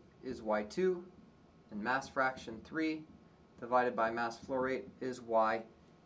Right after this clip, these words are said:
three. If we use a bit of algebra, we can find that Y three is going to be equal to one minus Y one minus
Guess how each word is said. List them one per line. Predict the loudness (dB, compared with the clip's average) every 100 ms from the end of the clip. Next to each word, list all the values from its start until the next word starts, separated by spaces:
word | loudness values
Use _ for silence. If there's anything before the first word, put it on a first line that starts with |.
| -12
three. | -6 -6 -6 -18 -20 -20 -20 -20 -20 -20 -20 -20 -20 -20 -18
If | -10
we | -4
use | -2 -2
a |
bit | 2 2
of | 4
algebra, | 10 10 10 10 12 12 8 -12 -20 -20 -12 -6
we | -4
can | -2
find | 4 6 6 6
that | 4 4 -6 -18 -18 -18 -20 -14 2
Y | 6 4 2
three | 6 8 8 4 -6 -18 -20 -20 -20 -20 -16 -10
is | -2
going | 4 6 4
to | -2
be | -6 -6
equal | -8 -4 -2 -2
to | -2 0 0 -2 -8 -20 -20 -2
one | 8 12 12 8 -2 4
minus | 6 6 0 -4 4
Y | 10 10
one | 10 6 6 2 -10 -20 -20 -20 -20 0
minus | 4 6 4 -2 -6 -10